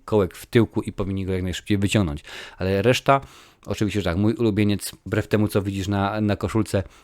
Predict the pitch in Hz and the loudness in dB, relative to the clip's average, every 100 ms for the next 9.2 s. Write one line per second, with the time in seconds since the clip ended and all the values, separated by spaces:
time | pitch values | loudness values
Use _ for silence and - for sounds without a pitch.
0 | _ 95 92 95 - 98 104 - - 92 | _ -6 0 0 2 -2 -2 -6 -4 -2
1 | 95 87 85 90 98 90 104 101 110 - | 0 -2 -2 0 0 2 2 2 -2 -4
2 | - 95 92 98 95 92 85 95 - 98 | -4 -4 -2 -2 -2 -4 -6 -8 -4 -4
3 | - _ - - 95 107 104 98 143 160 | -4 _ -12 -2 2 2 2 -2 -4 -4
4 | 127 101 107 - 98 92 - - 107 - | -4 2 2 2 -2 -2 -8 -12 -10 -2
5 | 107 104 101 110 - 107 98 95 - 104 | 0 2 0 -4 -2 -2 0 -2 -2 -4
6 | - - 101 101 104 101 95 - 92 90 | -4 -4 -2 0 0 0 -4 -4 -4 -4
7 | - 98 110 - 107 104 104 98 95 95 | -8 -2 0 0 0 2 2 -2 -4 -4
8 | 95 - 95 107 - 98 101 - 98 90 | -4 -4 -4 -6 -6 -4 -4 -2 -4 -4
9 | 78 78 | -4 -6